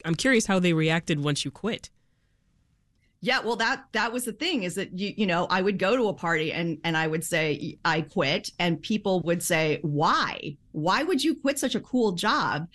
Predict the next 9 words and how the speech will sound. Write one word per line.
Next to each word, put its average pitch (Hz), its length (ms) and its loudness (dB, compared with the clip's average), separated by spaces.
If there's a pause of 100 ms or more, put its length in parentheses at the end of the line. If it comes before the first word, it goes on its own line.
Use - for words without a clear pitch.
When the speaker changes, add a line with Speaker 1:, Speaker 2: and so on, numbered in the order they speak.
(440)
Speaker 2:
Because 214 680 2
from 190 160 0
the 185 100 0
outside, 226 440 0
it 151 120 -2
does 214 280 0
look 156 180 -2
really 160 240 0
glamorous. 147 920 0